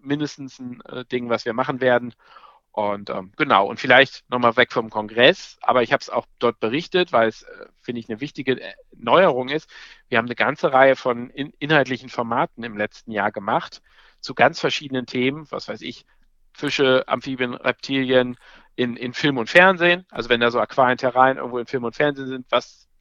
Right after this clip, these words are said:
macht das eigentlich mit der Öffentlichkeit? Was denkt dann die Öffentlichkeit über unser Hobby? Oder auch, keine Ahnung, Amphibien, Reptilien im, im, äh, Aquarium. Also mal so Themen, die jetzt nicht, auch nicht so Mainstream sind vielleicht, aber die spannend sind. Und das als bundesweite öffentliche Zoom-Veranstaltung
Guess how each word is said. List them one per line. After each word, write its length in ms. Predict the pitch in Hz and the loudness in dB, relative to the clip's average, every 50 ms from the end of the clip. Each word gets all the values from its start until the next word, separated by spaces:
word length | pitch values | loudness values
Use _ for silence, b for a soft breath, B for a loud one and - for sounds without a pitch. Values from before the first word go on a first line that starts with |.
| _ _ | _ _
macht 240 | 127 131 139 - - | 0 0 0 0 -4
das 100 | 127 - | -8 -6
eigentlich 180 | 123 120 117 | -6 -6 -6
mit 120 | 123 123 120 | -6 -6 -6
der 60 | 127 | -6
Öffentlichkeit? 520 | 143 147 156 143 131 - - 143 135 - | -6 -6 -8 -12 -6 -2 0 0 2 2
Was 140 | - 110 - | 0 -4 -2
denkt 260 | - 127 131 139 - | -2 -4 -4 0 -2
dann 100 | 139 120 | -2 -2
die 80 | 120 127 | -2 -4
Öffentlichkeit 460 | 131 - - 131 117 - - 123 117 | -6 -6 -8 -12 -8 -6 -6 -6 -6
über 160 | - - 113 | -6 -8 -8
unser 220 | 113 113 110 113 117 | -8 -6 -6 -2 -2
Hobby? 280 | 147 156 165 165 165 b b b b b b b b b b b | -2 -2 -2 -8 -10 b b b b b b b b b b b
Oder 260 | - - 123 123 113 | -6 0 6 6 8
auch, 160 | 107 110 - - | 8 6 4 2
keine 220 | - 120 110 113 | 0 0 0 2
Ahnung, 220 | 120 120 110 107 | 0 0 0 -2
Amphibien, 420 | - - 107 - - 131 127 127 123 | -4 -6 -8 -8 -10 -10 -8 -6 -4
Reptilien 500 | 117 117 - - - 135 123 123 120 120 | -4 -4 -4 -6 -8 -6 -4 -4 -4 -6
im, 160 | 120 117 110 _ - | -8 -12 -16 _ -14
im, 180 | 120 120 113 - - - | -14 -14 -14 -14 -14 -6
äh, 40 | |
Aquarium. 840 | - 107 98 - - - - - - 127 143 160 160 151 151 147 156 - | -2 -2 -2 -2 -4 -6 0 6 8 8 8 8 6 4 2 0 0 0
Also 180 | - 120 135 | 0 0 2
mal 160 | 135 135 135 | 4 4 4
so 80 | 131 135 | 4 2
Themen, 280 | - - 160 156 147 139 | -2 0 0 0 0 0
die 60 | 135 | 0
jetzt 180 | 139 - - | 0 0 0
nicht, 200 | 147 147 135 - | -6 -10 -8 -4
auch 120 | - - 147 | -2 -2 -2
nicht 160 | 151 139 - | -2 -4 -4
so 120 | 147 139 | -6 -6
Mainstream 500 | 131 127 135 160 170 - - 185 175 170 | 0 2 2 2 2 0 -6 -10 -10 -8
sind 200 | 170 175 170 165 | -8 -8 -8 -8
vielleicht, 400 | - 170 156 156 160 160 160 - b b b b b b b - | -6 0 4 6 6 6 4 0 b b b b b b b -2
aber 200 | - 131 135 131 | 2 2 2 2
die 80 | 127 | 0
spannend 380 | - - - 139 147 147 139 - | -4 0 0 2 2 0 -4 -4
sind. 200 | 127 123 147 - | -4 -4 -4 -6
Und 140 | - 82 - | -6 0 0
das 160 | 143 151 - | 0 0 0
als 220 | - - - - | -4 -6 -6 -6
bundesweite 760 | _ 147 156 160 156 143 - - 131 127 131 - - 143 - - | _ -8 -6 -6 -6 -6 2 4 4 4 4 2 -2 -4 -2 -2
öffentliche 480 | 147 139 - 156 139 135 139 127 139 123 | -2 -2 -4 -8 -10 -10 -8 -8 -8 -12
Zoom-Veranstaltung 920 | 127 143 151 143 - 113 98 107 107 - - 110 110 117 - 143 156 | -14 -16 -10 -2 0 0 0 0 -2 0 2 2 2 2 -2 -6 -8